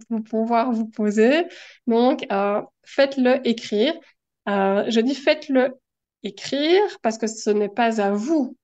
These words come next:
d'écrire pour votre patient. Euh, c'est à, à lui d'écrire pour retourner à la maison. Donc, vous pouvez veiller à ce qu'il écrive la bonne information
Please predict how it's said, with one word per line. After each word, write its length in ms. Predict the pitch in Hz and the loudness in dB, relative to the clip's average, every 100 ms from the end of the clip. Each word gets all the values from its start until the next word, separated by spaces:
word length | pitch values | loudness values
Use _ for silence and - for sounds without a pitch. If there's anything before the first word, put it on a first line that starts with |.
| - | -10
d'écrire 760 | 214 202 233 240 - 285 285 - | -6 2 2 2 0 -2 -2 -2
pour 240 | 233 226 | -2 2
votre 220 | 226 254 | 0 0
patient. 640 | 240 214 - 196 214 311 _ _ _ _ _ _ _ | -2 -4 -6 -4 -4 -6 _ _ _ _ _ _ _
Euh, 220 | 214 208 202 | -4 -4 -4
c'est 400 | 202 - - 208 | -10 -10 -4 -2
à, 240 | 202 208 | -2 -4
à 180 | 214 208 | -2 0
lui 280 | 208 302 320 | 4 6 6
d'écrire 840 | 226 220 240 240 - 240 302 349 _ | 4 2 2 0 -2 0 0 -4 _
pour 200 | 277 294 | -6 -2
retourner 340 | 277 262 254 | -2 0 0
à 100 | 262 | 2
la 80 | 262 | 4
maison. 240 | 254 240 214 | 2 2 0
Donc, 180 | 202 220 | -2 -2
vous 240 | 220 269 | -2 -2
pouvez 560 | 302 311 302 254 196 - _ _ _ _ _ _ _ - | 0 0 4 2 0 -8 _ _ _ _ _ _ _ -10
veiller 440 | 208 233 262 262 | 0 2 4 4
à 60 | 220 | 2
ce 120 | - | 0
qu'il 180 | - 214 | 0 2
écrive 400 | 214 - 254 240 | 2 2 2 2
la 120 | 208 | 2
bonne 320 | 202 226 254 | 2 4 4
information 1000 | 240 - 240 240 226 262 - 226 208 196 | 4 2 0 2 0 -2 -4 -2 -2 -4